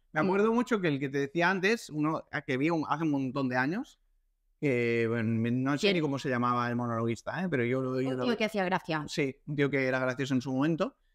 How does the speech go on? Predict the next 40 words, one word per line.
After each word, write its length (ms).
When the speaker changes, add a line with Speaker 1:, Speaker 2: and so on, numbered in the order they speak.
Speaker 1:
del 120
club 160
de 60
la 60
comedia 480
o 180
una 220
Speaker 2:
¿Sabes 160
Speaker 1:
cosa 80
de 60
Speaker 2:
Millán? 300
Speaker 1:
No, 100
no, 220
no 80
tengo 160
ni 80
idea, 260
no 160
tengo 220
ni 80
idea 120
de 60
quién 140
era. 200
Pero 140
bueno, 180
que, 180
ah, 240
te-, 120
pilló 180
el 60
insight 320
ese 200
de 80
las, 240
las 260
gomas, 380
las 200
gomas 300
de, 540